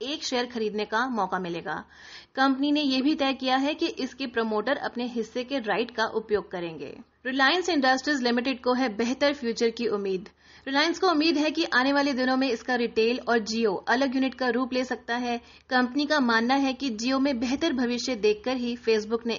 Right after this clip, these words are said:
इसमें नाइन पॉइंट नाइन परसेंट की हिस्सेदारी ली है। पहली बार आ रहा है राइट इशू।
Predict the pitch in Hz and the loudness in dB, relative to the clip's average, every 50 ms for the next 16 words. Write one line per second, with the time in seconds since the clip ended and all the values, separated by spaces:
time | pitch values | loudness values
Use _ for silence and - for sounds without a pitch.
0 | - 220 247 240 - 220 214 226 220 202 202 202 226 226 226 - 226 247 240 226 | 0 -2 -2 -2 -2 -2 -2 0 0 0 0 0 -2 -2 -2 -2 -2 -2 0 0
1 | 208 185 240 254 247 - 202 208 208 214 214 202 226 247 240 - 202 - - 196 | 0 0 0 -2 -2 -4 -6 -4 -4 -6 -6 -4 -6 -6 -4 -6 -6 -6 -6 -6
2 | 185 175 165 165 165 170 151 180 190 135 - - _ _ _ _ _ _ - - | -4 -4 -4 -4 -6 -6 -8 -8 -10 -12 -14 -14 _ _ _ _ _ _ -20 -20
3 | - - - - - 277 302 294 320 320 311 311 302 - - 233 240 254 254 262 | -20 -20 -14 -8 -4 0 2 2 2 4 4 2 2 2 2 2 4 4 4 4
4 | 262 262 247 247 254 262 233 220 180 175 196 202 - - 208 190 - - 156 | 2 2 2 0 -2 -2 0 0 0 0 -2 -4 -6 -8 -6 -6 -6 -6 -8